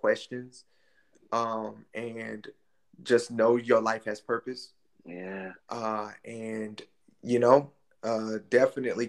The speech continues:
Speaker 1: think about some of these things and have conversations about some of these things with, with, uh,
Speaker 2: Right.
Speaker 1: people that are around you in your village, you know. And yeah, man. Uh, and until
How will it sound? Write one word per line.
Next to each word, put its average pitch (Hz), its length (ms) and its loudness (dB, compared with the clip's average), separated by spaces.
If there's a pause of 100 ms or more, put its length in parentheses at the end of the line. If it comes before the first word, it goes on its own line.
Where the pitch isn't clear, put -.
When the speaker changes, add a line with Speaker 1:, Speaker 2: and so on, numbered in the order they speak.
(100)
Speaker 1:
think 127 160 2
about 143 280 6
some 139 180 -6
of 123 60 -6
these 117 140 -18
things 117 420 -10
and 107 100 -8
have 131 240 0
conversations 123 800 -8
about 107 220 -8
some 107 160 -14
of - 40 -10
these 107 240 -18
things 117 240 -8
with, 95 140 -12 (260)
with, 113 220 -4 (100)
uh, 104 200 -2
Speaker 2:
Right. 95 280 -4
Speaker 1:
people 123 220 -2
that 113 160 2
are - 180 -4
around 120 300 -4
you - 100 -20
in 107 220 -20
your 120 160 0
village, 107 560 -6 (560)
you 123 140 -8
know. 110 260 -10 (1300)
And 120 400 -6
yeah, 147 340 8
man. 131 300 4 (260)
Uh, 113 200 -2
and 120 140 -8
until 160 440 2